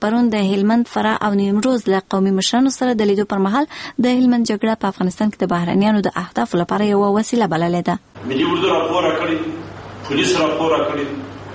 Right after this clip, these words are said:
Speaker 2: والي راپور راکړی، چې دا غوړ ورځ په هلمند کې چې څه پېښ شوي دي، په دې کې د خارجانو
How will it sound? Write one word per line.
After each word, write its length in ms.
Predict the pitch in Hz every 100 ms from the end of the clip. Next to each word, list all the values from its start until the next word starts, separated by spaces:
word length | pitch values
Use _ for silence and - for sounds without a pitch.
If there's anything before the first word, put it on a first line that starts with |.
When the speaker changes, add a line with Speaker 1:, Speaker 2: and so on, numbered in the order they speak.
| 117
Speaker 2:
والي 260 | 117 175 180
راپور 340 | - 156 151
راکړی، 400 | 139 139 135 135 - - - -
چې 100 | 131
دا 100 | 180 - 156
غوړ 160 | 202 208
ورځ 180 | - - -
په 60 | 131
هلمند 340 | 123 123 143 143
کې 100 | - - - - - - -
چې 80 | - -
څه 100 | 240 -
پېښ 140 | 143 -
شوي 220 | 147 120 104
دي، 80 | 104 101 - - 131
په 60 | 127
دې 100 | 139 135
کې 80 | 135
د 40 | 120 120
خارجانو 560 | 113 107 135 135 123